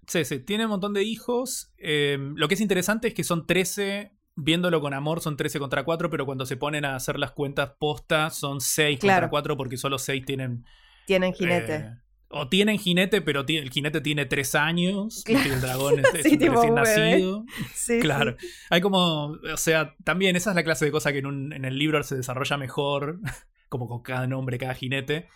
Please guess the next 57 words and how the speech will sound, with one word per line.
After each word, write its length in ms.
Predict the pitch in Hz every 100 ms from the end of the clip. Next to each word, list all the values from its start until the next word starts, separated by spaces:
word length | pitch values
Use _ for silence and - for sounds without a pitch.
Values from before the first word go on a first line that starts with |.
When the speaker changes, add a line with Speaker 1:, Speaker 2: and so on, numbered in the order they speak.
| _
Speaker 1:
pero 280 | - 139 131
te 80 | 160
deja 300 | 160 175 160
esa 180 | 135 135
idea 260 | 135 131 127
de 100 | 127
que, 120 | 131
bueno, 240 | 139 135
sí, 140 | 143 127
tenemos 440 | 131 143 170 170
tre-, 220 | 160 -
técnicamente 420 | 160 175 160 175
tenemos 320 | 170 151 160 -
trece 260 | 143 143
dragones, 680 | 135 135 143 139 139 156 -
pero 320 | - 127 127
que 100 | 127
podamos 240 | 120 143 139
mandar 240 | 131 135
a, 440 | 131 123 117 113
a 120 | 123 117
la 80 |
batalla 400 | 117 120 139 147
ten-, 220 | 123 127 -
son 240 | - 123
seis. 360 | - 143 131 -
Y 100 | 135
aparte, 240 | 165 160
en 60 | 160
ese, 140 | 170 156
en 80 |
el 60 | 143
momento 200 | 143 151
que 60 | 143
están 140 | 151
hablando 280 | 151 151 151
de 80 | 160
eso, 220 | - 165
no 140 | 147
queda 180 | 147 143
claro 220 | 139 139
si 160 | 135 127
Rhaenys 640 | 127 131 139 139 143 - 127
va 320 | 131 127 127 _ _ _ _ _ -
y, 300 | 147 123 127
y 120 | 120
Corlys 320 | 135 131 127
Vera-, 300 | 127 131 139 147
Velaryon 560 | 127 131 135 131 131
van 140 | 127 127
a 40 |
estar 260 | 123 127 123
de 100 | 120
su 160 | - 123
lado, 440 | 139 131 131 123
que 80 | 120
Speaker 2:
Claro. 180 | 170